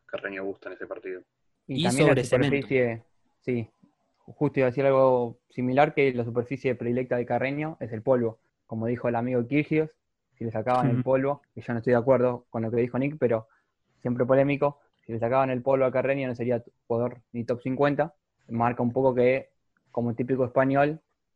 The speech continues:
Speaker 2: el clay es la superficie predilecta, pero antes va a tener que ganarle, creo yo, a la gran sorpresa de este Roland Garros, así que no se puede confiar tampoco.
Speaker 3: No, obvio, tiene una parada durísima con Altmaier, que viene de sacar a, a Berretini.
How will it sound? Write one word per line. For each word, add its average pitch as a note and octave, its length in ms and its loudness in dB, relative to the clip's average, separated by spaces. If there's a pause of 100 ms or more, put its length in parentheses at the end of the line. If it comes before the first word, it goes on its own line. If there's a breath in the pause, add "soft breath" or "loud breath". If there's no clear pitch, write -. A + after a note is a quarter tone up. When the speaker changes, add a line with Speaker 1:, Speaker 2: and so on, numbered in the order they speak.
(260)
Speaker 2:
el A2+ 200 -4
clay B2+ 280 0
es A#2+ 180 -4 (180)
la A#2 100 -8
superficie A#2+ 360 -6
predilecta, D3 400 2
pero D3 180 4
antes F3 380 0 (340)
va B2 60 -4
a - 20 -2
tener B2+ 180 0
que C3 40 2
ganarle, B2+ 400 0
creo C3+ 240 2
yo, C3+ 80 -2
a C#3 60 6
la C3 80 4
gran B2 220 0
sorpresa A#2 680 -4 (300)
de A2+ 260 -4
este A#2 160 -6
Roland A#2 260 -2
Garros, B2+ 440 0 (260)
así A2+ 160 -8
que A#2 80 -4
no A#2 60 -6
se A2+ 100 -4
puede A#2+ 180 2
confiar A#2 320 0
tampoco. A2 440 -6 (500)
Speaker 3:
No, C3 240 0
obvio, B2 220 2
tiene C#3 160 0
una C3 60 2
parada B2+ 200 4
durísima C3 420 0
con A#2 140 -4
Altmaier, C#3 640 0 (300 soft breath)
que A#2+ 100 -2
viene B2+ 360 2
de A#2+ 80 0
sacar A#2 300 -2
a, A#2+ 260 4
a A#2 180 0
Berretini. B2 840 0